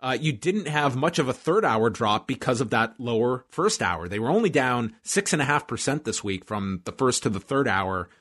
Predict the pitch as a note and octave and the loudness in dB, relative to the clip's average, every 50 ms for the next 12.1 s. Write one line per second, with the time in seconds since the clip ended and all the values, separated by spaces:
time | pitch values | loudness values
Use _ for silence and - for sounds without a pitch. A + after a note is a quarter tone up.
0 | _ _ _ _ - - A#2+ D3+ D#3 - - - - - A3 A3 A3 - - D#3 | _ _ _ _ -10 -4 0 0 0 2 0 0 2 2 2 0 0 0 0 2
1 | C#3+ B2+ A2+ G#2+ G2+ A#2 A2+ G#2 - - A2+ G#2+ - A#2+ A2 G2 F2 A2+ A#2+ C3 | 2 2 0 0 0 0 0 0 -2 -6 -10 -8 -6 -4 -6 -6 -4 0 0 2
2 | C3+ B2 - - F#2 F2+ E2+ F2 - - A#2+ G#2 G2+ G2 F2 - - _ _ _ | 2 0 -2 -6 -8 -10 -10 -10 -6 -4 -2 0 0 0 -2 -4 -10 _ _ _
3 | - C#3+ F3 E3+ F3 D#3+ - C#3+ A#2+ G#2+ G#2 G#2 G2 F#2 F2+ F2+ F2+ F2+ F#2 F#2 | -4 -2 -2 -2 -2 0 0 0 0 0 0 -2 -4 -4 -4 -6 -6 -8 -10 -12
4 | - _ _ _ _ _ - G2+ G2+ G2 G2 F2+ - _ _ _ - C3+ A#2+ B2+ | -14 _ _ _ _ _ -8 -4 -4 -4 -4 -6 -10 _ _ _ -8 -6 -4 -2
5 | A2+ C3 C3 D#3 F3 F3 - F3+ F3 E3+ E3+ - - - C3 A#2+ B2 A#2+ A#2+ A#2+ | -2 0 2 2 2 2 2 2 2 2 0 0 -2 -2 0 2 2 2 2 2
6 | A#2 A2 - - _ _ - A2 A2+ A2 C#3+ D#3+ E3+ D#3 D3 D3 D3+ D3+ D3+ E3 | 0 -4 -6 -10 _ _ -10 -8 -4 0 2 2 4 4 4 4 4 4 2 2
7 | E3 - - - - B2 B2+ B2 A#2+ C3+ D3 C#3+ D#3 C#3+ - C3+ B2+ - C#3 C3 | 0 -4 -8 -8 -6 -4 -2 0 2 2 2 2 0 -2 -2 -4 -2 0 2 2
8 | C#3 D3 - _ - - _ - _ _ - D3+ F3 G3 G3+ F#3+ E3+ B2 D3 C#3 | 0 0 -4 _ -20 -20 _ -20 _ _ 0 2 4 4 4 4 2 2 2 4
9 | B2+ B2+ - - D#3 D3+ - D#3 C#3+ - A#2+ - C3 C3+ C3+ C3 A#2+ B2 A#2+ B2 | 4 4 4 2 2 2 2 0 -2 -2 -2 0 0 2 2 2 2 2 2 0
10 | A2+ G#2+ G#2 G2+ G#2 G#2 G2+ - A#2 B2 C3+ C#3 C3+ C3+ - - D3 C#3 C#3 A#2+ | 0 0 -2 -2 -2 -4 -4 -4 -2 0 0 2 0 0 -2 -2 -2 -2 -2 -2
11 | - - A#2 A2 G#2+ G#2+ G#2+ G#2+ A2 G#2+ A2 G#2+ A2 A2+ G#2+ G#2+ G#2+ G#2+ G#2 G2+ | -4 -4 -4 -4 -4 -4 -2 -2 -2 -2 -2 -2 -2 -2 -2 -2 -2 -4 -4 -8
12 | G2 | -10